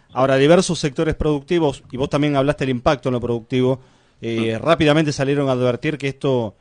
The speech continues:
Speaker 1: genera un combo bastante peligroso. Dólar planchado, inflación alta y tasas altas también.
Speaker 2: Claro, bueno, en el corto plazo, a los sectores que están, sí, más complicados, les puede generar, generar inconvenientes porque les aumenta el costo de financiamiento,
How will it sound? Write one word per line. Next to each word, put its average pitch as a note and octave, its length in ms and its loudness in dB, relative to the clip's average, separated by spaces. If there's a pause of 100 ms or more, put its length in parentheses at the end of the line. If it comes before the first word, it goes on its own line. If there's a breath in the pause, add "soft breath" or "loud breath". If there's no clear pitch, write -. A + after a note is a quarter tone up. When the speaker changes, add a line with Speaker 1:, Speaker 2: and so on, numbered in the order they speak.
(260)
Speaker 1:
genera B2+ 340 -2
un B2 100 -4
combo B2+ 340 -2
bastante A#2 360 -4
peligroso. A2 680 0 (400)
Dólar C3 340 0
planchado, E3+ 680 2
inflación B2+ 480 -4
alta D#3 440 -2
y A#2+ 120 -12
tasas C3+ 360 -6
altas C3 280 -4
también. B2+ 400 -6 (500)
Speaker 2:
Claro, D3 240 4
bueno, D3+ 220 4
en A#2+ 80 -4
el A#2+ 120 -6
corto D#3+ 380 0
plazo, E3+ 680 0 (500)
a A#2 100 0
los A2+ 200 -4
sectores D#3 500 0
que B2+ 60 -6
están, A#2 880 -4 (100)
sí, C#3+ 100 -4
más B2 160 0
complicados, C#3+ 580 2 (400 loud breath)
les A#2 140 -2
puede D#3 300 2
generar, C3 600 -4
generar A#2+ 360 -2
inconvenientes C3 640 -2
porque A#2 220 -4
les G#2+ 200 -4
aumenta A#2 280 -2
el A#2+ 120 -2
costo B2 260 -2
de A#2+ 60 -2
financiamiento, D#3+ 1000 -2